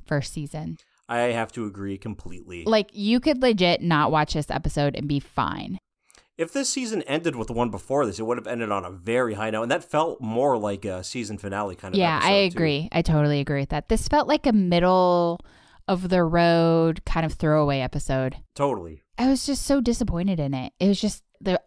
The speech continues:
Speaker 1: odd, like, the odd soft people were just freaky, and the colors, like, it just wasn't a well, I just don't like it. I don't understand why. I'm the loss for words. I'm not gonna lie.
Speaker 2: Yeah, I think it,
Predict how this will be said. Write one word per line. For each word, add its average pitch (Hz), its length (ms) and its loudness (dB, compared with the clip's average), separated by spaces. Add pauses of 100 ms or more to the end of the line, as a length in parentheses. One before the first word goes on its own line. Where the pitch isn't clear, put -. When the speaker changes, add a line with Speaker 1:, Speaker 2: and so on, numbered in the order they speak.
(140)
Speaker 1:
odd, 240 280 -2 (120)
like, 190 220 -2
the - 260 -6
odd 220 360 0
soft - 460 -4
people 226 480 2
were 196 160 2
just - 240 -8
freaky, 220 640 0
and 180 100 0
the 151 40 -4
colors, 202 600 0
like, 156 220 -2 (480)
it 247 80 -2
just 277 160 0
wasn't 262 420 4
a 220 140 0
well, 180 720 0 (260)
I 208 80 -2
just - 160 -2
don't 277 200 6
like 208 220 -2
it. - 100 -2
I 233 80 0
don't 302 200 4
understand 220 600 2
why. 185 640 0 (220)
I'm 208 180 6
the 202 60 2
loss 180 300 0
for 151 160 -6
words. 131 540 -8
I'm 175 120 -2
not 160 180 -2
gonna 143 200 -6
lie. 123 320 -10 (160)
Speaker 2:
Yeah, - 140 -10
I - 20 -8
think 240 200 -10
it, - 180 -10